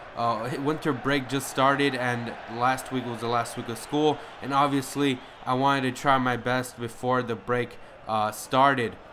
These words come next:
Uh, so I did all my work, didn't have enough time to do videos. Um, I saw lots of shows I wanna see the finales of, and, uh, you know, I wasn't really motivated, uh, to do any, any videos, but I wanna,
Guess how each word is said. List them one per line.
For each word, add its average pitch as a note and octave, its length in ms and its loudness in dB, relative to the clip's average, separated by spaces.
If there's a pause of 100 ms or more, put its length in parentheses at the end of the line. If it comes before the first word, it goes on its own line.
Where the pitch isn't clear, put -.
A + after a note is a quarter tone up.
(140)
Uh, A2+ 80 -12
so D#3+ 380 2
I C#3+ 80 4
did C#3+ 220 0
all E3 160 6
my D#3 160 4
work, C3 440 2
didn't D#3 220 2
have D#3 220 2
enough C#3+ 260 0
time C3 200 -2
to C3 100 -6
do A#2+ 120 -2
videos. C3 600 0 (340)
Um, A2+ 480 2 (320)
I B2 60 -6
saw C#3+ 300 2
lots D3 280 0
of C3+ 80 -2
shows C#3 320 0
I B2+ 60 0
wanna B2+ 220 2
see C#3+ 120 -6
the B2+ 120 -2
finales C3 600 -2
of, C3+ 300 0 (400)
and, A#2 320 -2
uh, B2 260 2
you B2+ 120 -2
know, C3+ 260 2 (240)
I C#3+ 80 0
wasn't E3+ 220 2
really E3+ 220 4
motivated, D3+ 680 2
uh, B2 300 2 (120)
to B2 200 -4
do C3+ 280 0
any, B2+ 440 0 (400)
any B2+ 220 0
videos, A#2+ 600 0
but B2+ 140 2
I C3+ 140 2
wanna, D3 420 2